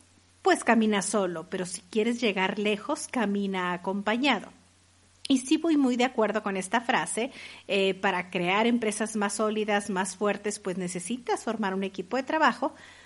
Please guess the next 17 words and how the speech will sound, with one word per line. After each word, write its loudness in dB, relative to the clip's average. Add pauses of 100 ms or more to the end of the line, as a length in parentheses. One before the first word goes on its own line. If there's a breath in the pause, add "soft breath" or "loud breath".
(120 loud breath)
pero 4
puedes 4
formar 0
el 2
equipo -4
de 2
trabajo 0
ya -2
sea -2
bajo -2
contrato 0
o -4
con -4
socios -2
o -2
dependiendo -2
también 0